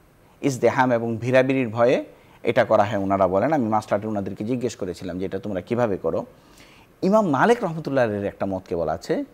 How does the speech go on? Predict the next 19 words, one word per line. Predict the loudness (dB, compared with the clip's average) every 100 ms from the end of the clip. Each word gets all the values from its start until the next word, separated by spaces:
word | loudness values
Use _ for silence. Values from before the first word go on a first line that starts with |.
| -18 -20 -6
যে | -4
ইজতেহাম | -2 -2 -2 0 0
এবং | 0 -4
ভিড়াভিড়ির | -2 0 0 -2
কারণে | -2 -2 -2
ইমাম | -4 -4
সাহেবের | -6 -8 -8
যদি | -8 0
কষ্ট | 0 2
হয়, | -2 -4 -8 -16 -20 _
তাহলে | -2 0
ইমাম | -2 -4
সাহেব | -6 -10 -10
পিছনে | -10 -10
দাঁড়াতে | -2 0 -2 -6
পারেন। | -12 -12 -18 _ -20 -16
এছাড়া | -6 -6 -4 -6
কোনো | -6 -4 -4
মাযহাবে | -2 -4 -6 -6